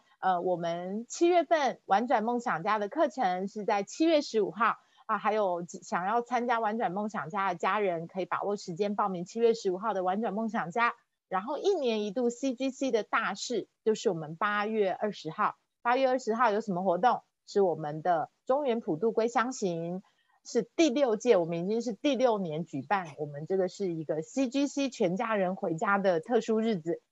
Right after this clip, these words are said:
所以各位远方的家人们，不管怎么样，八月二十号把时间留下来，欢迎你们回到灵魂的家，跟我们一起团聚。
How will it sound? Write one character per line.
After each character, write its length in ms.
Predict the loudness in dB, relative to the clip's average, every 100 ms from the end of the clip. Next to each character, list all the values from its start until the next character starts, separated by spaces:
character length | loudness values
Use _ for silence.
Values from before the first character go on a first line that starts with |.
| _ _
所 160 | 0
以 40 | 2
各 160 | 4
位 220 | 6 6 4
远 300 | 2 0 0
方 180 | 0
的 100 | 0
家 220 | 0 2 2
人 160 | 2
们， 220 | 0 -2
不 100 | 0 4
管 220 | 4 4
怎 140 | -2
么 100 | -2
样， 260 | 0 0 -2 -2
八 200 | 0 2
月 140 | 4
二 80 | 2
十 180 | 0 -2
号 160 | -2
把 180 | -2 -4
时 160 | -4 -2
间 200 | 0 0
留 160 | 0
下 240 | 0 -2 0
来， 180 | -2 -2
欢 240 | -2 -2
迎 140 | -4
你 80 | -4
们 180 | -6 -6
回 140 | -2
到 160 | 0 0
灵 180 | 0 -6
魂 180 | -6 -6
的 80 |
家， 220 | -2 -2 -2
跟 160 | -4
我 20 |
们 140 | -6 -6
一 40 |
起 140 | -6 -8
团 280 | -8 -8
聚。 260 | -4 -2